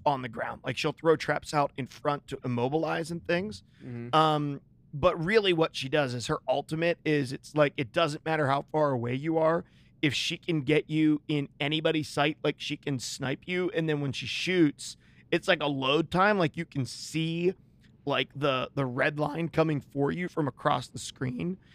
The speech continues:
Speaker 2: Mm-hmm.
Speaker 1: and she picks out one person, and if no one blocks, it hits you for a huge chunk of damage, right? 'Cause she takes, like, a,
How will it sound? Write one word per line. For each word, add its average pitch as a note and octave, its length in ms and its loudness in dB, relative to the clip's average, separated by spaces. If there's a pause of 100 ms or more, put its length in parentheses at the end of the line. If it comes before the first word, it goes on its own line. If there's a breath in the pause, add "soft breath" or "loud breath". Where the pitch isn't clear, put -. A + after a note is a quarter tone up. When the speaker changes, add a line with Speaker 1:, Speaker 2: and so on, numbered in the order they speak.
(240 soft breath)
Speaker 2:
Mm-hmm. B2+ 240 -4
Speaker 1:
and F3 140 4
she E3 160 -10 (720)
picks F#3+ 240 4
out E3+ 160 6
one E3 180 4
person, C#3+ 400 -2
and D#3+ 140 0
if C#3 140 -4
no G3+ 100 8
one F3+ 180 6
blocks, C#3 440 2
it C#3 80 -4
hits D3+ 200 0
you D3+ 80 -4
for D3 200 -2
a - 20 0
huge D#3+ 640 -4
chunk C#3+ 240 0
of D#3+ 60 -10
damage, A#2 420 -4
right? C3+ 240 -2
'Cause - 100 -8
she B2 120 -6
takes, C#3+ 240 -4
like, C#3 120 -4
a, C#3+ 180 0